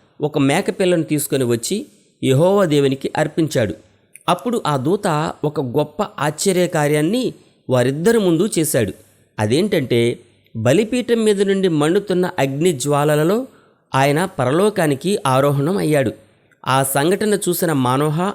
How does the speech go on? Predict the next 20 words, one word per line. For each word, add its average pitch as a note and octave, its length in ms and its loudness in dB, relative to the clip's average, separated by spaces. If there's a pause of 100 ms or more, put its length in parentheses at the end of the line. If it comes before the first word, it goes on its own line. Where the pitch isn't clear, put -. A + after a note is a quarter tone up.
అతని B2 220 -4
భార్య D3 540 0
వెంటనే C3 640 -2
సాగిలపడ్డారు. C3 880 -2 (500)
ఆ A2 100 0
తరువాత C3+ 680 0 (440)
వారికి C3+ 360 2
ఒక C#3+ 200 -2
మగబిడ్డ C3 500 0
పుట్టాడు. A#2 560 -2 (480)
అతనికి E3 460 0
సంసోను F3 640 0
అనే D3 160 2
పేరు B2 300 0
పెట్టారు. A2 420 -4 (440)
ఆ A#2+ 120 0
బాలుడు D#3+ 560 2
ఎదిగాక D3+ 540 0 (440)
యెహోవా F#3 380 4
దేవుడు D3 560 0